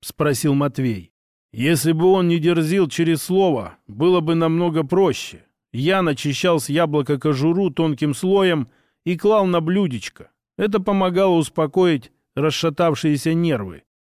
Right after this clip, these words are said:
Управление огромным кланом — дело не шуточное. Старый вояка тяжко вздохнул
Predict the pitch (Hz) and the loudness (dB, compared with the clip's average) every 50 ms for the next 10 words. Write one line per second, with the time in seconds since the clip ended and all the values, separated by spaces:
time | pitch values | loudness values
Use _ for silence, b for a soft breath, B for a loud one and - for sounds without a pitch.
0 | _ _ _ _ - - 147 156 - 185 190 190 196 202 208 208 196 185 180 175 | _ _ _ _ -6 -4 -4 -2 0 2 2 4 4 2 2 2 2 2 0 0
1 | 175 160 170 180 185 180 175 175 170 170 151 - 190 190 190 185 180 160 143 131 | 0 2 2 2 2 2 0 0 0 -2 -2 0 0 2 2 2 0 0 0 -2
2 | 113 98 - _ _ - 104 107 123 160 175 170 160 160 160 156 131 - - 196 | -2 -6 -10 _ _ -18 -12 -4 0 0 2 2 2 2 2 0 -2 0 -2 -2
3 | 202 160 147 120 - - 117 101 87 78 - _ _ _ _ _ _ _ _ _ | 0 0 -2 -4 -4 -8 -10 -10 -12 -14 -20 _ _ _ _ _ _ _ _ _
4 | - - - - 185 196 196 185 185 190 190 202 214 214 180 - 151 139 - 165 | -20 -10 -2 0 2 4 4 4 4 4 4 4 2 2 2 0 -2 -2 0 0
5 | 165 - - - 156 143 139 139 165 151 - - 180 196 214 214 196 165 127 | -2 0 0 -2 -2 -2 0 0 -2 -2 0 0 0 0 2 0 0 -2 -4